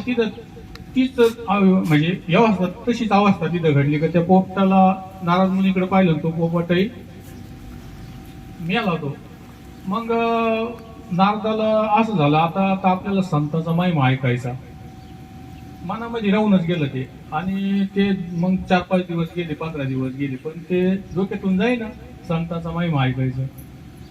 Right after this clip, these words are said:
मग पुन्हा देवाकडे गेले, "देवा," म्हणे, "तू काय नुसतं नाटकं लावले," म्हणे, "का संताचा महिमा असं पोपट, सरड्या कुठं सांगत असतो का? आता एक काम कर," म्हणे,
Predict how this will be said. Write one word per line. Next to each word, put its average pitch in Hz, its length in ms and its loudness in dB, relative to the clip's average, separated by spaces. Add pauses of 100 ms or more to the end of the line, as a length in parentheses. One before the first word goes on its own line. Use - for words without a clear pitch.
(200)
मग 202 320 2
पुन्हा 262 380 6
देवाकडे 196 400 2
गेले, 185 180 0
"देवा," 226 240 2
म्हणे, 220 200 0
"तू 220 140 -6
काय 240 420 0
नुसतं 196 480 -6
नाटकं 170 300 0
लावले," 185 300 4
म्हणे, 151 280 0
"का 143 360 0
संताचा 151 480 -4
महिमा 175 360 0
असं 151 240 0
पोपट, 185 640 0 (180)
सरड्या 156 280 0
कुठं 214 180 -8
सांगत 220 340 -2
असतो 214 220 -4
का? 135 200 -4 (640)
आता 143 260 2
एक 185 200 0
काम 170 160 -2
कर," 165 180 -4
म्हणे, 127 240 -2